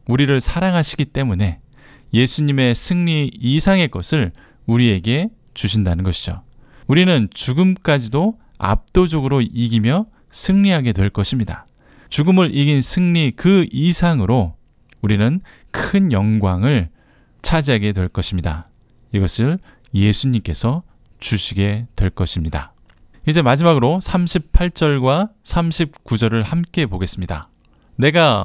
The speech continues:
확신하노니 사망이나 생명이나 천사들이나 권세자들이나 현재 일이나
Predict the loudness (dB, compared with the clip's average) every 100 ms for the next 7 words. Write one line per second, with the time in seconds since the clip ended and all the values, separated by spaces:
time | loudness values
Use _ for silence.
0 | -8 -8 -6 -4 -2 0 0 0 -4 -4
1 | _ _ -10 -2 0 2 2 2 0 -4
2 | -10 _ _ -6 -2 0 2 2 0 -2
3 | -6 _ _ -10 -2 0 0 0 0 0
4 | -2 -2 -4 _ _ _ -6 0 2 2
5 | 0 0 -2 -2 -4 -4 -6 _ _ _
6 | -4 -2 0 0 0 0 -2 -2 0 -2
7 | -4